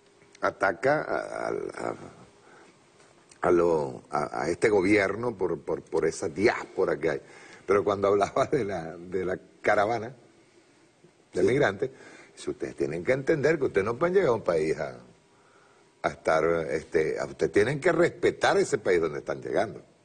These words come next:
Speaker 1: a Estados Unidos", ¿eh? Bien, Fernando, las palabras finales.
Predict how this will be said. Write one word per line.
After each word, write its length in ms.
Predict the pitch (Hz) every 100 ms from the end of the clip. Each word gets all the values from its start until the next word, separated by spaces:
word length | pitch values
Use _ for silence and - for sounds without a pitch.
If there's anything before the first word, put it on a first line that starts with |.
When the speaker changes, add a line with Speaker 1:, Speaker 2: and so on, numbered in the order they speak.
| _ -
Speaker 1:
a 40 |
Estados 280 | - 55 55
Unidos", 280 | 69 52 - - - -
¿eh? 100 | 101 131 _ _ - - - - -
Bien, 220 | 107 104 78 - - - - - - _ _ _
Fernando, 500 | 95 98 123 135 127 - - -
las 140 | 92
palabras 580 | - - 107 107 117 120
finales. 360 | - 95 101